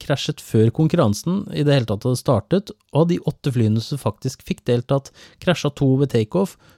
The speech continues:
to måtte returnere for å få utført reparasjoner, og to fly forsvant sporløst. Kun to fly nådde frem til Hawaii, noe som forteller oss hvor farlig oppgaven var. Alt i alt gikk seks fly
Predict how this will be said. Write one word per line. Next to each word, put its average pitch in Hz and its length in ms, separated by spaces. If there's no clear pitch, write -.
to 117 180
måtte 120 240
returnere 120 560
for 113 160
å 104 80
få 110 220
utført - 320
reparasjoner, 120 640
og 165 160
to 139 180
fly 104 240
forsvant 101 400
sporløst. 87 560
Kun 196 180
to 190 240
fly 131 300
nådde 101 260
frem 95 160
til 104 160
Hawaii, 90 300
noe 143 240
som 151 140
forteller 107 320
oss - 100
hvor 113 160
farlig 98 460
oppgaven 95 400
var. 92 220
Alt 165 220
i 160 80
alt 139 180
gikk 147 160
seks - 380
fly 123 160